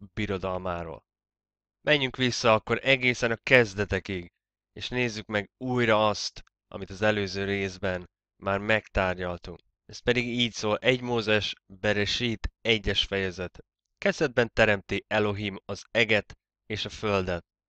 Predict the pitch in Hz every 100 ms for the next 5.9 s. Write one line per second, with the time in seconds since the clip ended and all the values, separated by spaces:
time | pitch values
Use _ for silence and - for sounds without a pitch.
0 | _ _ _ - 98 123 117 - 202 -
1 | - - 175 120 - 104 101 101 _ _
2 | _ 110 110 107 - _ 170 147 - 98
3 | 92 87 82 _ _ _ _ _ 98 -
4 | - 127 - 110 - 107 101 101 95 101
5 | 104 95 98 90 - 127 120 110 101